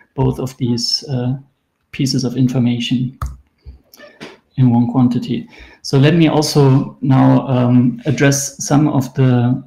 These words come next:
ideas to solve of the, solve some of the more outstanding, uh, remaining problems in the field. Uh, as I've mentioned, the main problem is that these bounds are not separable, and that means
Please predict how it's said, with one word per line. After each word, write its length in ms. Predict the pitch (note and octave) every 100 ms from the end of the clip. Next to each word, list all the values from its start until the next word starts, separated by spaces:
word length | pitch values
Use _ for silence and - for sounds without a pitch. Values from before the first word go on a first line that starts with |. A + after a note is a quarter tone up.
| C#3
ideas 500 | B2+ B2 E3 D#3 -
to 200 | - C3
solve 320 | - C3+ C3+
of 160 | C3+ -
the, 540 | C3 - - - - -
solve 300 | - - C3
some 220 | - C3+ C3+
of 100 | C3+
the 60 |
more 480 | B2+ C3 B2+ B2+ B2 - - _ _ _ D#3
outstanding, 960 | C#3+ - C#3+ C3+ C3+ C3 B2+ B2 C3
uh, 260 | C3 B2 A#2+
remaining 500 | C3 B2+ C3 C3+ A#2+
problems 400 | C#3+ D3 D3 B2+
in 140 | C#3 A#2+
the 80 |
field. 380 | A#2+ - B2+ B2 - _ _ _ - - B2+
Uh, 140 | B2+
as 140 | C3+ C3+
I've 160 | C3+
mentioned, 380 | C3+ C3+ C3+ B2+
the 80 | B2
main 280 | C3 D#3 D3+
problem 340 | C#3+ C#3 C3+
is 160 | B2+ -
that 160 | A#2+
these 160 | C3+ C3+
bounds 300 | C3+ C#3 C#3
are 80 | B2+
not 220 | B2 A#2+
separable, 600 | F3+ F3 C#3+ B2+ C3 C3+ - _ -
and 160 | C3
that 160 | C3+ C3+
means 600 | C#3+ D3+ D3+ D3 - -